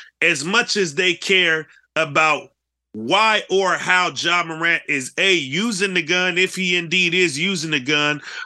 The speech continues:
or why and how it is that Ja Morant is promoting guns. If you're one of those people that do not support common sense gun laws, I don't particularly care about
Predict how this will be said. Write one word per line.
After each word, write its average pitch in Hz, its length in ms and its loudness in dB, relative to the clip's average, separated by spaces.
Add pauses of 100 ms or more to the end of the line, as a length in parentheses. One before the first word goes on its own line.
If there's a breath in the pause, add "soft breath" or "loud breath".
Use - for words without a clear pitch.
(160 loud breath)
or 196 320 8
why 180 440 4
and 175 240 2
how 170 340 2
it 170 140 0
is 160 340 0
that 143 300 0
Ja 160 200 4
Morant 151 440 0
is 156 220 -4
promoting 143 640 0
guns. 101 520 -6 (680 loud breath)
If 208 200 4
you're 320 260 6
one 320 160 6
of 302 80 4
those 277 240 6
people 247 320 4
that 220 240 4
do 247 160 4
not 226 260 4
support 208 400 0
common 208 320 2
sense 185 320 -4
gun 165 360 2
laws, 139 340 0 (300 loud breath)
I 156 100 4
don't 240 400 4
particularly 226 760 0
care 190 460 4
about 165 400 2